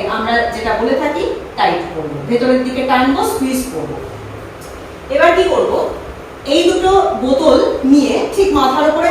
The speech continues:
হাতটা তুলবো। ঠিক আছে, আগেকার দিনের মানুষরা একটা জিনিস করতেন নৌকা চালানোর সময়, ঠিক এরকম একটা পশ্চারে বসে ওনারা ঠিক এরকম ভাবে নৌকার দাঁড়টাকে বাইতেন। ঠিক আছে, ঠিক এই, এই।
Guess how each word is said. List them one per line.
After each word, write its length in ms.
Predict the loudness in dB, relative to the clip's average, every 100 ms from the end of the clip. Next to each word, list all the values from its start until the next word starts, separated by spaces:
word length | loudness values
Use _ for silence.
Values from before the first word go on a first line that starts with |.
| 4
হাতটা 300 | 2 4 2 2
তুলবো। 280 | 0 0 -2 -4 -10 -8
ঠিক 120 | -2 0
আছে, 140 | 2 2 2
আগেকার 300 | 2 2 0 0
দিনের 180 | 2 2 2
মানুষরা 400 | 2 0 0 2 2
একটা 140 | 2 0
জিনিস 200 | 2 -2 -2
করতেন 260 | -4 -4 -4 0
নৌকা 240 | 2 2 2
চালানোর 320 | 0 0 -4 -6
সময়, 260 | -6 -6 -10 -14 -16 -8
ঠিক 140 | -4 0 4
এরকম 240 | 4 4 2
একটা 140 | 0 0 2
পশ্চারে 420 | 0 -2 -2 2 2
বসে 200 | 2 0
ওনারা 260 | 0 2 2 0 -4
ঠিক 140 | -4 -6 -2 0
এরকম 280 | 2 4 4 4
ভাবে 200 | 2 0 -2 -8 -12 -16 -16 -12 -2
নৌকার 380 | 2 2 2 0 0 -4 0
দাঁড়টাকে 460 | 0 0 -4 -4 -2
বাইতেন। 340 | -2 -2 -6 -12 -14 -14 -8
ঠিক 120 | -4 -2
আছে, 140 | -2 -4 -4
ঠিক 160 | -6 -4 -2 0
এই, 100 | 0 -2 -8 -14 -16 -16 -16 -16 -16 -16 -16 -16 -16 -16 -14 -4
এই। 100 | -2